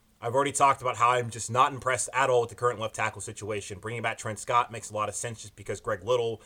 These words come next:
clearly is not there yet for the Carolina Panthers. Greg Little, the injuries he suffered the last two seasons, and also just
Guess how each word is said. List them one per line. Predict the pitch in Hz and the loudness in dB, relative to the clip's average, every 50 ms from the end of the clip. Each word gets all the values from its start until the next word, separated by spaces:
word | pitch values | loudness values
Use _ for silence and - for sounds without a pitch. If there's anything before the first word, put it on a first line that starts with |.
| - - _ | -20 -20 _
clearly | - - - 135 135 127 120 123 120 117 110 - _ _ - - | -12 -4 0 2 2 2 2 0 -2 -2 -6 -8 _ _ -10 -8
is | 131 113 - | -8 -4 -2
not | 117 107 - - - | -2 -2 -2 -2 -2
there | 113 117 117 113 | 0 0 0 2
yet | 117 120 - | 0 -2 -2
for | - 117 | -4 -12
the | 104 | -8
Carolina | - 117 117 113 107 101 | -4 -2 0 0 0 -2
Panthers. | 101 - 110 113 107 - 117 113 113 107 | -2 -4 -4 -4 -4 -4 -6 -6 -6 -6
Greg | - 123 110 104 | -4 -6 -4 -2
Little, | 107 110 110 113 110 107 104 - - _ _ _ | -2 0 0 0 0 -2 -4 -8 -14 _ _ _
the | - 110 104 | -10 -6 -6
injuries | 123 127 113 120 120 107 113 | -4 -4 -4 -6 -8 -8 -6
he | 113 | -6
suffered | - - 120 110 - 117 101 | -2 -2 -2 -2 -2 -6 -6
the | 104 | -2
last | 107 107 104 104 - - | 0 0 0 -2 -4 -8
two | 104 98 | -8 -6
seasons, | - - 151 156 151 127 143 131 120 | -4 -4 -2 -2 -2 -4 -4 -2 -2
and | 117 117 | 0 2
also | 117 120 117 - 127 117 107 | 2 0 0 0 -4 -4 -4
just | - 117 110 - - - - | -4 -4 -4 -4 -4 -6 -8